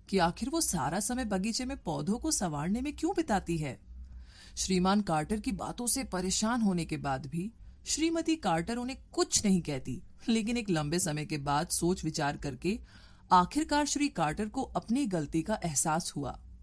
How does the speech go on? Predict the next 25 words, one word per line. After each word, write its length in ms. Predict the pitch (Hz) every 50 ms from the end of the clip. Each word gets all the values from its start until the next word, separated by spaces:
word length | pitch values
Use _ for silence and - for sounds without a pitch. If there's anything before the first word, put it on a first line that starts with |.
| - - -
उन्हें 200 | 277 320 339 -
पता 220 | 240 208 277 302
चला 240 | 294 302 285 285 285
कि 160 | 285 - 285
उनकी 340 | - - 170 160 165 - 220
पत्नी 320 | - 165 165 - 180 180
को 160 | 170 - 226 170
बागवानी 560 | 151 156 147 151 143 151 156 151 170 214 226
करना 340 | - 196 160 175 185 208 240
कितना 460 | - - - - 202 - 262 269 262
पसंद 340 | - 190 180 - 165 151 -
था 260 | - 165 143 - - - - - - - - - -
और 180 | - 180 175 175
इसीलिए 640 | 175 - - - 214 214 185 175 180 202 233 247 -
उन्हीं 300 | 185 170 165 175 226 262
की 100 | 254 277
वजह 280 | 202 175 165 147 151 147
से 180 | - - 214 262
श्रीमान 460 | - - 151 156 160 170 170 185 202
कार्टर 380 | 196 - 165 156 151 - 220
का 140 | 214 - 202
बगीचा 420 | 151 143 147 143 147 147 - 240 233
सबसे 520 | - - - - 277 269 - - 294 247
बढ़िया 280 | 170 160 156 147 143 147
था। 320 | - - - - -